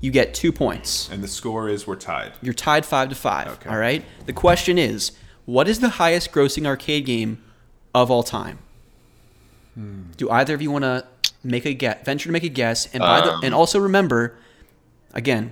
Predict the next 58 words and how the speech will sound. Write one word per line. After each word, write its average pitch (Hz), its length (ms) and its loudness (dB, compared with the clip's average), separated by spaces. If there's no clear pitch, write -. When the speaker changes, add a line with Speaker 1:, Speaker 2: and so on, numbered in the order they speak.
Speaker 1:
r-, 123 140 -10
these 156 240 -2
rules 117 180 0
just 110 140 -10
keep 113 200 -8
going 107 280 -6
on. 123 240 -4
If 175 240 4
you 214 80 2
say 190 220 6
something 165 340 2
and 135 120 2
you're 131 120 2
wrong, 131 520 4
you 135 160 -4
do 156 140 4
not 151 260 4
get 156 120 4
a 151 40 6
choice 143 360 2
at - 60 -10
the 139 40 -4
multiple 131 380 0
choice - 240 -2
selections 120 400 0
at - 80 -6
that 104 160 -4
point. - 240 -6
If 113 80 -4
I 123 40 2
read 139 280 2
them, 151 320 2
it's - 160 -4
only 143 240 4
up 131 80 2
to - 60 -6
the 143 60 4
other 127 120 4
person 120 320 -4
to 117 40 -4
get 110 140 -4
a, - 40 -4
a 120 40 -6
selection. - 540 -6
So, - 320 2
Ryan, 143 400 2
Logan, 143 340 2
do 139 100 -4
you 135 60 0
guys 151 340 2
have 139 320 -2
a 131 60 -2
guess 113 420 -4
before 117 320 -4
I - 20 -2
read 107 220 -6
the - 40 -8
selections? - 600 -10